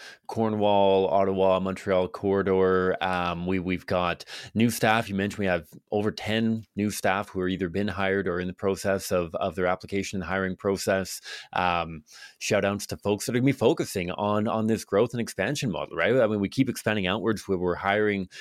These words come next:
church outreach coordinators to better mobilize and equip the church. We're, we're hiring community outreach and, and online presence and all these sorts of areas that we're just expanding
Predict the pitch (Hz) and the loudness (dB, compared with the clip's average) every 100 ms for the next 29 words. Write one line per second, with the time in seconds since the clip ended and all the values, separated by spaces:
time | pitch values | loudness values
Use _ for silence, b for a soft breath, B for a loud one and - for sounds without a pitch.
0 | B - 127 117 110 104 - 107 95 87 | B 0 0 2 -2 -4 -4 0 0 -2
1 | 82 - 82 98 98 98 92 92 92 90 | -6 -10 -4 0 2 2 2 0 0 0
2 | 90 87 90 - 95 - 82 - 82 - | 0 -4 -8 -4 -4 -4 -8 -6 -6 -4
3 | 95 92 104 90 95 95 95 90 87 B | -4 -4 -4 -4 0 0 2 0 -6 B
4 | B - 120 110 104 92 92 85 76 - | B 0 2 4 2 2 -2 -2 -4 -10
5 | - 101 95 92 90 87 90 98 90 87 | -6 -4 -2 0 -2 -2 -2 -2 -2 -4
6 | 85 123 120 110 98 101 90 92 87 - | -2 0 2 0 -2 -4 -4 -4 -10 -6
7 | 92 - 139 131 113 117 101 90 98 98 | -6 0 2 2 0 -2 -2 0 2 2
8 | 87 104 92 92 113 98 98 - - 95 | -2 -6 -4 -2 -2 -4 -8 -8 -4 -2
9 | 98 101 92 | 0 0 -2